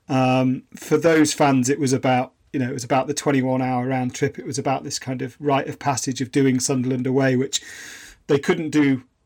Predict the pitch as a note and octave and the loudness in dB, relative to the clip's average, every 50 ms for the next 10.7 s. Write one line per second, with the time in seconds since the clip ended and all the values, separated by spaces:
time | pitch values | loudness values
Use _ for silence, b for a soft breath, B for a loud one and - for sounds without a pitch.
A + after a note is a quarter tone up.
0 | _ _ _ C3+ C3+ C3 B2+ C3 C#3+ C#3 - - - D3+ C#3 B2+ C#3 C3+ C3 B2 | _ _ _ -2 0 0 2 2 2 0 0 2 0 0 2 2 0 0 0 0
1 | - C#3+ C3 B2+ C#3 - C#3+ B2 - - C#3 C#3 C3+ C3+ C3 B2 C3+ - - C#3+ | 0 -2 0 0 -2 -4 -4 -8 -10 -6 -4 -2 -2 -2 -2 -6 -8 -8 -4 -2
2 | C#3 C3 B2+ - D#3 D#3 D#3+ D#3 D3 C3 C3+ C3 - D#3 D#3 C#3+ C#3 C3+ B2 C#3 | -2 -2 -2 0 2 2 4 4 4 2 0 0 0 0 2 2 0 0 0 0
3 | D3+ C#3+ C#3+ - - D3+ C3+ C3 C3+ B2+ C3 - F3+ C#3 B2+ - C#3+ C#3+ C#3 C3+ | 0 0 -2 -2 -2 -2 -2 0 0 -2 -4 -6 -8 -10 -8 -6 -4 -2 0 0
4 | C3+ C3+ C3+ B2+ - - E3 D#3 C3+ B2+ B2 - C3+ C3 B2+ B B B B B | 0 0 -2 -2 -2 0 2 2 2 0 -2 -4 -6 -6 -6 B B B B B
5 | B B B - - E3 - - F3 E3 - D3 C#3+ C3+ D3+ D3 C#3+ C#3+ C#3+ C#3+ | B B B -12 -10 -10 -4 -2 -2 -2 0 0 0 2 2 2 2 2 2 0
6 | C3 - E3 D#3 C3+ C#3+ D3 D3 D3+ D3+ - - D3+ D3 - - D#3+ D3+ D3 D3 | -2 -4 -6 -4 -2 0 0 0 -2 -4 -4 -2 -2 -2 0 0 -2 -2 0 0
7 | C#3+ C#3 B B B B B B B B B - D#3+ G3 - A#3 F#3 E3 D#3 - | -4 -4 B B B B B B B B B -6 -6 -4 -2 0 0 0 0 -2
8 | - E3 D#3+ D#3 D3+ D3 - - D#3+ D3+ D3 C#3+ C3+ C3+ B2+ - - _ - D3+ | -2 0 2 2 2 2 0 2 2 4 4 6 4 2 0 -2 -8 _ -10 -10
9 | - - - D3+ D3 C#3 C#3 C3 - D#3+ D#3 D3+ D3+ D3 - C#3 C#3 C#3 C3 D#3+ | -10 -4 -4 -4 -2 -2 -4 -4 -2 -2 0 0 0 -2 -2 -2 -2 -2 0 2
10 | E3 D3+ C3+ C3+ C3+ C3+ C#3 C#3 - - D3+ C#3+ C3+ C3+ | 0 2 2 0 0 0 0 -2 -2 -2 -2 -2 -2 -4